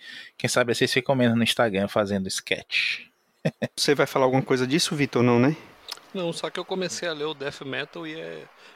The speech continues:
Speaker 3: se isso é uma amostra da Liga do Snyder, é muito ruim mesmo.
Speaker 1: Não,
Speaker 2: <laughs>
Speaker 1: Death, Death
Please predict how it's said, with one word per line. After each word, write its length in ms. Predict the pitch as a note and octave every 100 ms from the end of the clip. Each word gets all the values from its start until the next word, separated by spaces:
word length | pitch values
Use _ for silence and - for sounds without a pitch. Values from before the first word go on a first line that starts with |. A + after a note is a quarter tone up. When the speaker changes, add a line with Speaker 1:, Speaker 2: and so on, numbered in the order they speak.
| -
Speaker 3:
se 260 | - - C3+ C#3
isso 200 | C#3+ -
é 40 | E3
uma 140 | D3+
amostra 460 | C#3+ C3 D3 - C#3
da 120 | C3+
Liga 240 | B2 C3+
do 100 | C3
Snyder, 380 | A#2 A#2 B2+ D#3+
é 100 | D3+
muito 300 | B2 F3 D4
ruim 180 | F#3+ B2
mesmo. 360 | G2+ - - - _ - - - - G#3+
Speaker 1:
Não, 380 | A#2+ D3 F3 E3
Speaker 2:
<laughs> 480 | - - - - B2+
Speaker 1:
Death, 380 | C#3+ - D#3+ B2
Death 180 | D#3+